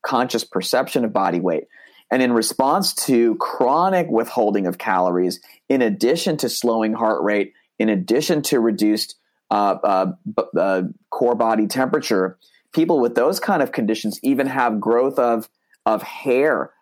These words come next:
on their extremities, um, because there's an evolutionary c-,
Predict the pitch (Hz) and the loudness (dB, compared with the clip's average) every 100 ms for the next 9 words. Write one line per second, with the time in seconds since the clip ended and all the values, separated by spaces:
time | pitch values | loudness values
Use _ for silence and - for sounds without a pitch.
0 | - 113 113 110 98 - - 127 139 131 | -4 0 2 2 0 -2 -2 0 0 2
1 | 101 92 - - _ - 107 104 98 123 | 0 -2 -6 -14 _ -4 -2 0 -2 -2
2 | 120 131 117 113 - - _ _ 104 120 | -2 0 0 0 -4 -12 _ _ -2 0
3 | 123 120 92 123 127 135 135 131 127 123 | 2 0 0 0 2 0 0 0 2 2
4 | 120 131 | 0 -4